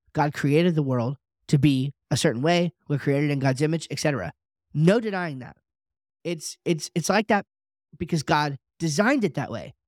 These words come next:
not because necessarily God said it's that way, right? He did not take a thing and say, "Oh, this," and then that. No, he said it, of course, in his word to us. He communicated that to us, but he designed it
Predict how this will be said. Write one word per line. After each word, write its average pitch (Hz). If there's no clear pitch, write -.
not 180
because 180
necessarily 147
God 127
said 202
it's 135
that 113
way, 98
right? 143
He 185
did 185
not 185
take -
a 175
thing 151
and 135
say, 156
"Oh, 139
this," 127
and 147
then 139
that. 135
No, 180
he 190
said 214
it, 139
of 135
course, 147
in 160
his 143
word 156
to -
us. 123
He 151
communicated 165
that 123
to 123
us, 139
but 131
he 170
designed 151
it -